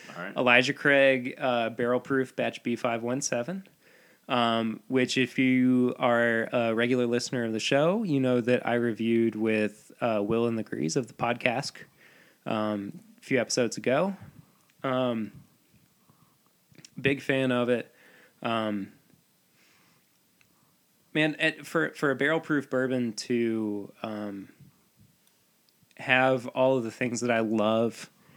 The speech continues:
Speaker 2: um, in a bourbon, in terms of, like, you know, the caramel and the oak and the,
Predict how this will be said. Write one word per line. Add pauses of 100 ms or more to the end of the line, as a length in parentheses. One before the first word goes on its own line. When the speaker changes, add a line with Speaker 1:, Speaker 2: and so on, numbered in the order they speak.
(320)
Speaker 2:
um,
in
a
bourbon, (500)
in
terms
of,
like,
you
know, (1300)
the
caramel
and
the
oak
and
the,